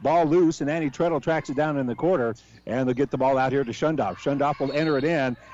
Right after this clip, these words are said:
It's gonna go off the shoe tops of the Rebels, and that will be a kick. Mackenzie Dahlberg with the kick here for the Rebels. So Kearney Catholic will inbound on the baseline.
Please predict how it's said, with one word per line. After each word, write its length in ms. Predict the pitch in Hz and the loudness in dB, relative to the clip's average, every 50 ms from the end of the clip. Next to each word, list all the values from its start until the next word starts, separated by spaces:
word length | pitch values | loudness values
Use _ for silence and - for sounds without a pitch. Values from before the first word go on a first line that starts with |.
| - | -4
It's 160 | 113 127 120 - | -4 -4 -2 0
gonna 160 | 165 147 143 | 0 0 2
go 120 | 131 135 | 2 2
off 120 | 147 151 - | 2 2 0
the 80 | 127 | -4
shoe 220 | 123 - 170 180 170 | -4 -2 -2 -2 0
tops 420 | - 156 131 123 113 - - - - - - - - - | 0 0 0 0 -2 -4 -8 -14 -20 -20 -20 -20 -10 -4
of 340 | - 120 127 131 131 113 117 | 0 0 2 2 0 0 0
the 160 | 127 120 120 | 0 2 2
Rebels, 460 | 120 127 151 170 147 135 127 120 113 | 2 2 2 2 2 0 0 0 -2
and 160 | 151 135 123 | -2 -2 -2
that 120 | 131 131 131 | -2 -2 -2
will 80 | 127 | 0
be 140 | 123 127 120 | 0 0 -2
a 60 | 110 | -2
kick. 340 | 104 - 175 147 120 - - | -2 0 0 0 0 -2 -6
Mackenzie 360 | 110 - - 151 143 127 123 | -8 -6 -4 -4 -4 -4 -4
Dahlberg 520 | 110 131 135 147 165 135 139 127 104 98 98 - _ _ _ _ _ | -2 0 2 2 2 2 0 0 0 -2 -6 -12 _ _ _ _ _
with 240 | - - 151 - - | -2 0 0 0 -2
the 80 | 156 - | -6 -4
kick 260 | - 190 202 196 - | -2 -2 -2 0 0
here 280 | 143 117 107 98 101 - - - - - - - | 0 0 0 -2 -4 -8 -12 -18 -20 -20 -10 -4
for 180 | - 135 131 120 | 0 0 2 2
the 80 | 120 | 2
Rebels. 380 | 110 123 160 160 123 104 104 - | 2 2 2 2 0 -4 -6 -4
So 180 | - 135 123 117 | -2 -2 -2 0
Kearney 280 | - 151 143 139 131 | 0 -2 -2 -2 -2
Catholic 380 | - 143 131 135 131 - 117 117 | -2 -2 -4 -4 -4 -6 -4 -2
will 140 | 123 117 120 | 0 0 2
inbound 400 | 135 135 113 127 123 123 123 107 | 0 2 0 0 0 0 -2 -2
on 180 | 127 127 123 | -2 -2 -2
the 60 | 117 | 0
baseline. 560 | 107 123 131 147 143 - 131 120 101 90 85 | 0 0 0 0 -2 -2 -2 -2 -2 -4 -6